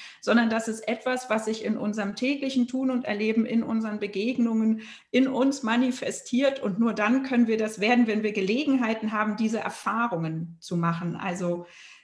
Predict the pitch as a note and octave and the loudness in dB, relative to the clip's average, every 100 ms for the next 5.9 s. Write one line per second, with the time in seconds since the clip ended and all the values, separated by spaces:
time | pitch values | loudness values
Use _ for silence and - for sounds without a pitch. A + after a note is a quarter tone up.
0 | - G3+ F#3+ F#3+ F#3 E3+ - - F3+ - | -4 0 2 2 0 -4 -6 -4 -2 -2
1 | G3 G#3 A3+ - - - A3+ B3 B3 - | -2 0 0 0 -2 -2 2 2 2 4
2 | A3+ A3 A3 - - _ _ _ _ _ | 4 4 0 -10 -20 _ _ _ _ _
3 | _ _ - G3 B3 C4+ - - G#3 D#4+ | _ _ 2 6 6 4 0 2 4 4
4 | G4+ - A3 - A#3+ - A3 - G#3+ C#4+ | 2 0 -2 -2 -6 -2 -2 -2 2 2
5 | D4+ B3 - G#3 G3 C#4+ A3+ C4 - | 2 -4 -4 -4 -2 -4 -2 -4 -4